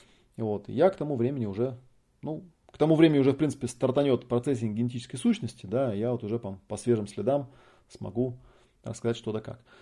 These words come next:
Что касается П Г С, э, то обратите внимание, что сам, а, практикум у нас будет двадцать пятого, двадцать шестого. То есть, в принципе, еще время есть.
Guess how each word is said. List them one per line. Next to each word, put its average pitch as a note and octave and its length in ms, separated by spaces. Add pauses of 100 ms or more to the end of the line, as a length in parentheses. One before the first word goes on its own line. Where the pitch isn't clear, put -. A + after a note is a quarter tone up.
(120)
Что - 200
касается F3 560
П E3 140
Г C4+ 340
С, - 260
э, B2+ 240
то F3 80
обратите D#3 400
внимание, C#3+ 460
что B2+ 560
сам, C3+ 580 (140)
а, A#2 100
практикум E3 640
у A2 60
нас D#3 160
будет B2+ 220
двадцать B2 280
пятого, E3+ 320
двадцать A#2+ 400
шестого. G2+ 540
То - 80
есть, - 120
в - 20
принципе, C3 340
еще B2 160
время A#2+ 260
есть. G#2+ 380